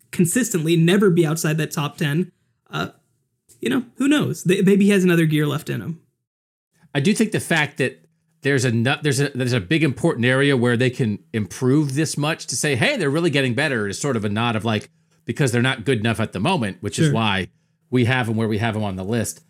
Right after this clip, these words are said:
Speaker 2: I will say Brian Kelly, uh, again, winning percentage in twelve years at Notre Dame of seven twenty-three. He's one oh two and thirty-nine.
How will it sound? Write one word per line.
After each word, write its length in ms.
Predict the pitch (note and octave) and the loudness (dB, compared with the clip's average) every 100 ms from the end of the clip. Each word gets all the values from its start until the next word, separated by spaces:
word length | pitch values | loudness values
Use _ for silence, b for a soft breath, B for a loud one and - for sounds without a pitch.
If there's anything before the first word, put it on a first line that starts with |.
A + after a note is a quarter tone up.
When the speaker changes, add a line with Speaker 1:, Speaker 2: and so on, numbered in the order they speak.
| _ | _
Speaker 2:
I 80 | C3 | -4
will 140 | C3+ D#3 | -2 -2
say 300 | - D3 B2 | 0 0 0
Brian 320 | C3+ C#3 C3+ | -2 -2 -2
Kelly, 560 | D#3+ D3 C3 B2 A2+ _ _ _ _ | -4 -2 0 0 -2 _ _ _ _
uh, 120 | B2 B2 | -6 -4
again, 320 | A#2+ C#3 A2+ | -2 0 0
winning 280 | A2 D3+ E3 | 0 0 -2
percentage 640 | - C#3 D3+ C3 C3 A2+ - | -4 -4 -2 0 0 -2 -2
in 180 | A#2 | -2
twelve 440 | G#2+ - C#3+ C#3+ B2 | -2 -2 -2 -2 0
years 280 | B2+ C3 A#2+ | 0 2 0
at 100 | G#2+ | -2
Notre 240 | A2+ G#2+ | 0 2
Dame 340 | A2+ G#2+ G2 - b _ _ - | 2 0 -2 -8 b _ _ -12
of 120 | G2 | -8
seven 340 | - C#3 B2+ | -4 -2 -2
twenty-three. 760 | A2 C#3 A2+ G#2 - B2 G2+ F2 | -4 -2 -2 -2 -4 -2 0 -2
He's 260 | G2 F2+ | -4 -6
one 200 | G2 A2+ | -4 -2
oh 100 | A2+ | -2
two 260 | G#2+ - B2 | -2 -2 -2
and 120 | G2+ | -2
thirty-nine. 840 | - A#2+ G#2+ G#2 G2+ G#2+ F#2+ E2+ | -2 -2 0 0 -2 -2 -4 -6